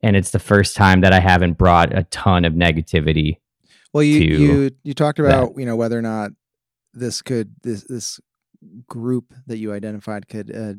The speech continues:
Speaker 2: could blossom into something that's as potent as, you know, the last version of a potent Packers offense. But, uh, I, I would argue also that, um, you know, the last version of a potent Packers offense, which is when Davante was on the team,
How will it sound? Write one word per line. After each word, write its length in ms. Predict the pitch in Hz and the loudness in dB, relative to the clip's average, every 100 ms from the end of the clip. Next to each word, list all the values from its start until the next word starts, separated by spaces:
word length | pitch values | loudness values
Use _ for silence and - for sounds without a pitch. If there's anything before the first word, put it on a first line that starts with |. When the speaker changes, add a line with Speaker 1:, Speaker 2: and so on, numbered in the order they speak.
| - | -14
Speaker 2:
could 160 | - 113 | -14 -8
blossom 440 | 139 131 123 127 | -6 -6 -8 -10
into 100 | 117 | -10
something 320 | 113 120 113 | -10 -12 -12
that's 220 | 113 110 - _ _ _ _ - | -14 -14 -18 _ _ _ _ -8
as 240 | 143 135 | -6 -6
potent 520 | - 151 135 139 131 | -6 -6 -6 -6 -8
as, 560 | 131 123 120 123 117 - | -8 -8 -8 -10 -12 -12
you 60 | 113 | -12
know, 260 | 101 95 | -12 -14
the 120 | 101 113 | -12 -10
last 340 | 113 113 - | -8 -8 -10
version 300 | 117 110 107 | -10 -10 -10
of 80 | 104 | -14
a 40 | |
potent 300 | 101 110 - | -14 -14 -14
Packers 320 | 110 104 107 | -16 -14 -12
offense. 400 | 110 104 107 101 | -10 -10 -12 -14
But, 180 | - 104 - 98 | -10 -12 -12 -20
uh, 80 | 104 - | -20 -16
I, 100 | 104 | -16
I 140 | 104 | -10
would 160 | 110 113 | -8 -6
argue 360 | 117 113 110 104 | -6 -6 -8 -6
also 380 | 120 123 117 107 | -6 -4 -6 -6
that, 180 | 107 - _ _ _ _ _ _ - | -8 -12 _ _ _ _ _ _ -18
um, 440 | 98 92 92 92 123 _ _ _ _ _ _ _ _ | -16 -14 -14 -16 -20 _ _ _ _ _ _ _ _
you 80 | 131 | -10
know, 80 | 117 | -10
the 140 | 98 | -10
last 420 | 107 123 156 165 - | -10 -6 -4 -4 -6
version 400 | 131 120 113 107 | -6 -6 -6 -10
of 80 | |
a 80 | 104 | -12
potent 300 | 117 104 104 | -12 -12 -12
Packers 320 | 113 104 107 | -14 -14 -14
offense, 480 | 107 101 107 104 104 | -14 -12 -12 -12 -10
which 160 | 110 101 | -12 -14
is 180 | 98 - _ | -16 -18 _
when 160 | 113 107 | -16 -14
Davante 420 | 113 131 123 123 | -10 -10 -8 -8
was 120 | 110 | -6
on 140 | 113 107 | -8 -10
the 80 | |
team, 380 | - 120 113 113 | -12 -10 -10 -12